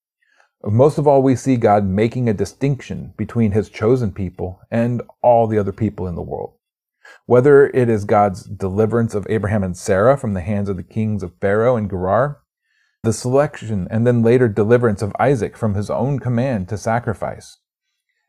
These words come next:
Jacob chosen above Esau, or Joseph chosen above all of his siblings, Hashem is a God who chooses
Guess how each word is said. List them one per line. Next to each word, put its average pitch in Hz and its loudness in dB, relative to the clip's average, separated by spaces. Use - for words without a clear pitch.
Jacob 117 2
chosen 117 4
above 110 4
Esau, 117 -4
or 104 0
Joseph 117 2
chosen 127 2
above 120 4
all 123 4
of 98 -2
his 85 -12
siblings, - -12
Hashem 117 0
is 127 -4
a 143 0
God 101 0
who 113 -4
chooses 101 -4